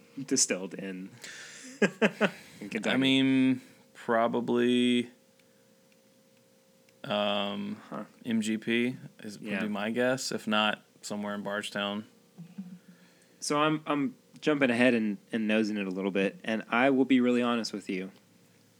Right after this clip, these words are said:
Speaker 1: I kinda like it.
Speaker 2: I get what I get on a lot of eighty proof young bourbons, and
Speaker 1: Well, this
Speaker 2: that's
Speaker 1: is ninety proof.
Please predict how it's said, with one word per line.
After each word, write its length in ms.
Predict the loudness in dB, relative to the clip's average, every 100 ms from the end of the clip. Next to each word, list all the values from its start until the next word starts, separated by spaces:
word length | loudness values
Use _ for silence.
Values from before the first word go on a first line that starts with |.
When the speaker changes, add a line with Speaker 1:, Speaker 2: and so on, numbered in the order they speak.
| _ -20 -20 -20
Speaker 1:
I 960 | -8 -8 -8 -12 -14 -14 -16 -20 -20 2
kinda 200 | 6 8
like 200 | 6 4
it. 160 | 0 -2 -18 _ _ _ _ _ _ _ -20 -20 -20 -20 -20 -20 -20 -20 -20 -20 -20 _ _ _ _ -20 -20 -20 -20 -20 -20 -2 0 0 -2 2
Speaker 2:
I 120 | 4 6
get 220 | 4 4
what 120 | 4
I 100 | 4
get 320 | 6 4 4 0
on 140 | 0
a 100 | 0
lot 240 | 2 2
of 260 | 0 -2 -10 -20 _
eighty 220 | -4 -2 -2
proof 340 | -2 -4 -2
young 380 | -4 -2 -4 -8 -12 -20 _ _ _ _ _ -20 -16
bourbons, 600 | -4 2 4 4 0 -2
and 100 | -2
Speaker 1:
Well, 100 | 2
this 80 | 4
Speaker 2:
that's 100 | 4
Speaker 1:
is 20 | 4
ninety 240 | 2 0
proof. 280 | -8 -14